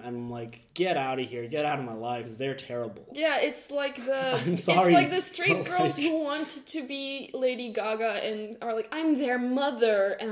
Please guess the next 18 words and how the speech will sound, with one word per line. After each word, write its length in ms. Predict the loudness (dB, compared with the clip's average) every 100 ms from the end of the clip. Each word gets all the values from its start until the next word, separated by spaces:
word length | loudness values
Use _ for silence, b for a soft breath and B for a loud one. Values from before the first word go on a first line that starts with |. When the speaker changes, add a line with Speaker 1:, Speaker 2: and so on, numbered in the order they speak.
| -4
Speaker 2:
I'm 220 | -4 -4
like, 240 | -2 -2 0
"Oh, 2000 | 2 4 6 4 4 2 2 0 -2 2 8 10 10 8 4 0 -2 -2 -4 -6 -10 B B B
no! 80 | -8
Don't 540 | -4 0 2 2 2 -2
be 220 | -4 -2
like 400 | 0 -2 -2 0
that." 680 | 0 0 -4 -4 -6 -6 -8 -14
Speaker 1:
This 260 | -6 -6 -4
is 120 | -6
a 60 | -4
song 320 | -2 -2 -2
about, 480 | -4 -4 -4 -8 -8
you 80 |
know, 160 | -8 -6
letting 280 | -6 -6 -6
go 260 | -6 -6
of, 120 | -8